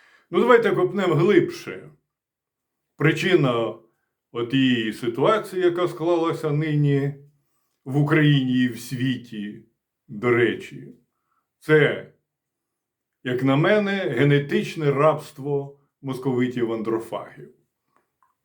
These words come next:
Так. Вони, е, не здатні приймати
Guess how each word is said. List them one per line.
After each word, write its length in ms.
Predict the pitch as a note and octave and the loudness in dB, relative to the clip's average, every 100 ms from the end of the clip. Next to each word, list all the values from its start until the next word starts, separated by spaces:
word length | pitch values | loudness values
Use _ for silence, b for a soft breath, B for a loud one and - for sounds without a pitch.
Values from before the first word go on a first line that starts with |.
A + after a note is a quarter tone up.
| _ | _
Так. 440 | A#2+ G2 F2+ - _ _ _ _ _ _ _ - | -4 -4 -4 -16 _ _ _ _ _ _ _ -4
Вони, 640 | C3+ F3 G#3+ A3+ G3+ - - | 4 6 6 2 0 -2 -6
е, 440 | C3+ C3+ B2+ A#2 A#2 | -2 -2 0 -2 -2
не 480 | D#3 D#3 C3+ C3+ | -2 0 -2 -4
здатні 1000 | C3 A2+ F3+ G#3+ G#3 - D3 C3 G2+ - - _ _ _ _ _ _ _ _ _ _ _ _ _ _ _ | -10 -4 -2 0 -2 -4 0 0 -2 -10 -20 _ _ _ _ _ _ _ _ _ _ _ _ _ _ _
приймати 1080 | - E3 D3 C#3 D#3 A3 G#3 B2+ G#2+ G2 G2 | 4 6 6 4 2 0 -2 -6 -6 -8 -16